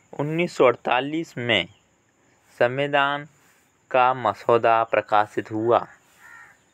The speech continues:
छब्बीस जनवरी उन्नीस सौ,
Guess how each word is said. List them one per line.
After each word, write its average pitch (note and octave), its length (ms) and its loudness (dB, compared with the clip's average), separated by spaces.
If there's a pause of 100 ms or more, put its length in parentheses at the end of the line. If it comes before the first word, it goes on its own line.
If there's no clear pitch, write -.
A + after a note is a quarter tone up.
(3500)
छब्बीस C3 460 -2
जनवरी C#3 440 0
उन्नीस D3 400 -10
सौ, C#3 400 2